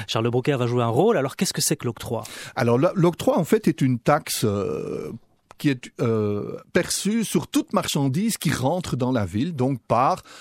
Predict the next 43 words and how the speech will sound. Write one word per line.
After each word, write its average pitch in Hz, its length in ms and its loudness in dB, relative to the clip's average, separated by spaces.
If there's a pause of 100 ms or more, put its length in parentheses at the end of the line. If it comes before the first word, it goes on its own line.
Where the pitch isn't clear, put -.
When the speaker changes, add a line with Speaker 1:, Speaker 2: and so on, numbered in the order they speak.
(240)
Speaker 2:
euh, 104 160 -4
à 123 140 -2
cette - 160 -2
époque-là, 131 420 0
avec 117 240 -2
le 107 80 0
développement 113 460 -2
du 117 100 0
quartier 110 320 -4
Léopold 107 540 0
et 98 80 -2
du 92 160 -6
quartier 110 320 -2
de 113 60 -2
l'avenue 98 260 0
Louise, 151 460 0 (340)
à 104 80 0
un - 20 0
moment 117 220 2
donné, 120 300 2
au 180 100 0
lieu 123 180 2
des 110 120 0
sept - 340 -2
portes - 340 -2
initiales, 113 640 0
plus 139 260 -4
la 101 100 0
porte 92 200 -6
de 98 80 -4
rivage 107 400 -2
au 95 60 -6
canal, 123 380 -2 (360)
on 120 60 -2
va 127 120 2
avoir 135 380 0
douze 156 560 0
portes - 320 0
d'entrée 117 680 -2 (100)
et 107 140 0
de 90 80 -6
sortie, 143 400 -10
forcément, 127 400 -8